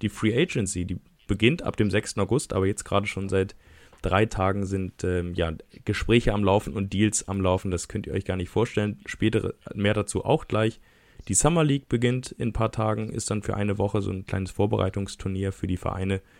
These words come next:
Und der Start der Saison ist auch nicht mehr allzu weit hin. Neunzehnter Oktober,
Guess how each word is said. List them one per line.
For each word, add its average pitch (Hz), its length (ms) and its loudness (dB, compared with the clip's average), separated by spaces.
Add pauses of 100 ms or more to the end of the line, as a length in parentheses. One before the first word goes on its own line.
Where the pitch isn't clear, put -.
(380)
Und 104 180 2
der 101 80 4
Start 90 260 0
der 104 80 4
Saison 95 320 2
ist 117 100 -4
auch 110 120 0
nicht 139 140 0
mehr 101 100 -2
allzu 90 260 -2
weit 90 160 0
hin. 117 160 -2
Neunzehnter 107 420 0
Oktober, 143 520 0